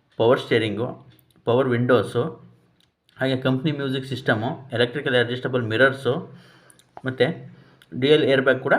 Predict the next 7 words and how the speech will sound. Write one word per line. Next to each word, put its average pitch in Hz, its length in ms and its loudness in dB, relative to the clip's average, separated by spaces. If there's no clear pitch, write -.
ಗಾಡೀಲಿ 110 340 0
ಬರುತ್ತೆ 104 300 -2
ಫ್ರೆಂಡ್ಸ್. 90 320 -12
ಒಳ್ಳೆ 127 360 0
ಲೆದರ್ 110 300 0
ಸೀಟ್ಸ್ - 300 -6
ಕೂಡ 123 140 0